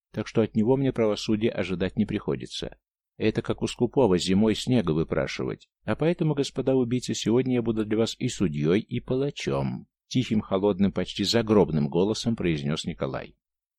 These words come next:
От этого и бандиту, и его хозяину сразу стало не по себе. Они почти разом стали медленно отползать от него подальше, но быстро уперлись спинами в стену.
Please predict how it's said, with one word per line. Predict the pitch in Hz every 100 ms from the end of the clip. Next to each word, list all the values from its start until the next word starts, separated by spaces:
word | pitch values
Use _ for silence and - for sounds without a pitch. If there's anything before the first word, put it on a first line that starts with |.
| _ _ _ -
От | 92 98
этого | 127 127 117
и | 113
бандиту, | 110 110 98 120 123
и | 113
его | 104 101
хозяину | 95 85 104 117 123 131 - _
сразу | - 117 131 131
стало | - 104 101
не | 95
по | 90 -
себе. | - 64 60 - _ _ _ _ _ -
Они | 95 127
почти | 131 - 139
разом | 143 151 113 107
стали | - 104 101
медленно | 104 104 104 110
отползать | 113 - 127 113 147 131
от | 101 107
него | 101
подальше, | 90 110 98 82 - 87 -
но | 107
быстро | 110 120 - 101
уперлись | 95 123 135 131 -
спинами | - 104 107 101
в |
стену. | - - 80 65 -